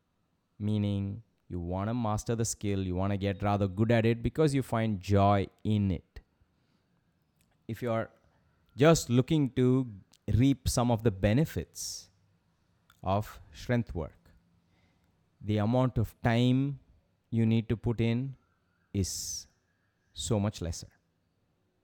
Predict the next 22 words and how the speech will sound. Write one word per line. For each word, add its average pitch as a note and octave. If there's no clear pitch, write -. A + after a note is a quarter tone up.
You E2+
know, F#2
goblet G2+
squat, G2+
twenty-four G2
kilos, B2+
press -
sixteen G#2+
kilos, A2
deadlift G2+
your F#2
body G#2+
weight, G#2
that G#2+
kind B2
of G2
stuff C3+
is A2+
ample B2
and F2+
then G2+
some. F2